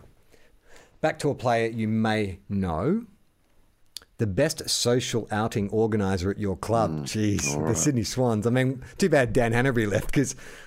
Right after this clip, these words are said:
Speaker 1: I reckon between Dan and Buddy, <laughs>
Speaker 2: Yeah.
Speaker 1: like, you would have been, would have been a real hard, hard pick. This probably makes it easier for you knowing that Hannebery's at the Saints now.
Speaker 2: Well,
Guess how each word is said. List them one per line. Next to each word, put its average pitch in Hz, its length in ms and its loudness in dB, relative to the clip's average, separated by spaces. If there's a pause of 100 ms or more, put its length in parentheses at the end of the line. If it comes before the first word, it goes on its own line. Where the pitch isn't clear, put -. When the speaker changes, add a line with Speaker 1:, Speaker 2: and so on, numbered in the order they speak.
(120)
Speaker 1:
I 165 60 2
reckon 139 180 2
between 120 320 2
Dan 117 240 4
and 104 140 2
Buddy, 117 300 2
<laughs> - 40 -10
Speaker 2:
Yeah. 101 180 6
Speaker 1:
like, - 220 4
you 233 140 6
would 208 160 4
have 170 160 -2
been, 139 260 4 (500)
would 175 120 4
have 156 60 2
been 139 100 4
a 139 80 4
real 143 180 6
hard, 123 420 2
hard 123 300 2
pick. 156 160 4
This 156 100 2
probably 190 260 6
makes 143 200 2
it 120 80 2
easier 147 320 6
for 110 80 -2
you 107 180 4
knowing 113 200 2
that 113 100 0
Hannebery's 110 380 2
at 104 80 -4
the 101 80 -2
Saints 117 360 -2
now. - 140 0
Speaker 2:
Well, 220 200 6